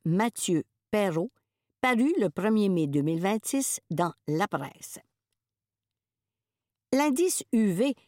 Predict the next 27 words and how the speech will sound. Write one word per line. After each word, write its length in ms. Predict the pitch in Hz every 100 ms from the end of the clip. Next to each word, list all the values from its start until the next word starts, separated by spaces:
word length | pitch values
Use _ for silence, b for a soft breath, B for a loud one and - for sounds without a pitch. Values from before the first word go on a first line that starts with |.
| b _
est 120 | 247 240
le 120 | 226
fruit 400 | - 226 262 226
d'un 260 | 165 160 151
calcul 500 | 185 185 151 175 151
complexe. 760 | 185 226 170 147 - - 156 - _ _ _ _ _ -
L'équation 720 | 170 151 135 151 - 247 254
doit 280 | 170 170 156 -
constamment 720 | 190 277 285 - 208 202 180
être 300 | 170 165 208
ajustée 580 | 247 180 156 - 233 277 b b b
en 140 | 277 277
fonction 480 | 330 330 - 381 294
de 100 | 208
la 160 | 190
pollution 720 | - 269 233 226 - 165 147 - b b
et 100 | 240
des 120 | 208 190
conditions 600 | 226 233 185 185 196 180
atmosphériques. 960 | 160 165 160 - 185 151 - - - _ _ _ _ _ _ _ _ _ _ _ 254
L'indice 480 | 294 269 339 359 -
U 220 | 240 214
V 200 | 175 302 - _ _ _ -
est 220 | 240 -
une 160 | 233 202
invention 520 | 185 170 175 190 160 -
canadienne, 680 | 311 302 262 170 143 131